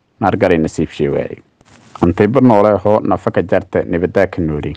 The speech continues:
Nineteen ninety-one kii dhatuun nagta leska haye nibad isku dhaafa neebsa bugu aysagnaa. Madag noognay madoom neebsanaan ah.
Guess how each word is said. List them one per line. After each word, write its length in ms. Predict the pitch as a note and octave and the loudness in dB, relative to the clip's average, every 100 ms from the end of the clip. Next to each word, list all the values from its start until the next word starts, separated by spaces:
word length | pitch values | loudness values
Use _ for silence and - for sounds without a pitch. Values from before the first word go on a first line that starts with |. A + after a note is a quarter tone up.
| - | -8
Nineteen 420 | F2 E2 - G2+ | -6 -4 0 2
ninety-one 480 | F2+ D#2+ F2+ F#2+ F2 | 2 -2 -2 -2 -2
kii 160 | - | -4
dhatuun 360 | F2 - - E2 | -4 -4 -6 -4
nagta 300 | D#2+ - F#2+ | -6 -2 -2
leska 360 | E2+ D2+ - D2+ | -2 -4 -6 -4
haye 280 | E2+ E2 D#2+ | 0 2 2
nibad 280 | D#2 E2+ - | 0 -4 -4
isku 240 | - - | -4 -4
dhaafa 300 | E2+ E2 - | -2 -2 -2
neebsa 320 | D#2 D2 - | -6 -8 -8
bugu 220 | E2 - D#2 | -6 0 0
aysagnaa. 460 | E2 F2 G2 A2 - _ _ _ _ _ - | 0 0 2 2 -2 _ _ _ _ _ -8
Madag 280 | F#2+ F2+ A2 | -4 0 2
noognay 400 | G2 F#2+ F#2 E2+ | 4 2 0 -2
madoom 320 | E2+ E2 E2+ | -2 -2 -2
neebsanaan 480 | E2+ E2 - D2+ C#2+ | -4 -4 -6 -6 -6
ah. 80 | - | -10